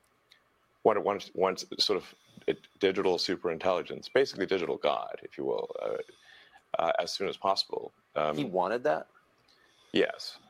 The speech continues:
Speaker 1: He's, he's made many public statements over the years, uh, that, that the whole goal of Google is, uh, uh, what's called A G I,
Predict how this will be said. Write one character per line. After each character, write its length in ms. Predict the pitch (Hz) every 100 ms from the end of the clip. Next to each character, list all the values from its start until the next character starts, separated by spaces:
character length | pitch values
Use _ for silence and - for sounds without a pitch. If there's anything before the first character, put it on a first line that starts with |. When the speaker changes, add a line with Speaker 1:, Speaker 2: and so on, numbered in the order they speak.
| -
Speaker 1:
He's, 160 | 127 -
he's 200 | 135 139
made 160 | 160
many 160 | 147 147
public 240 | - 104
statements 400 | - 113 95 73
over 160 | - 90
the 80 | 85
years, 380 | 92 64 - -
uh, 260 | 71 78 71 - _ _ _ _ _
that, 160 | - 85
that 140 | 87 -
the 220 | 78 90
whole 160 | 98 80
goal 180 | 82 71
of 40 |
Google 300 | 85 76 65
is, 260 | 67 - - -
uh, 80 | 71 - _ - - _ - -
uh, 120 | 73
what's 180 | 76 -
called 180 | 71 78
A 100 | 76
G 180 | 76
I, 140 | 76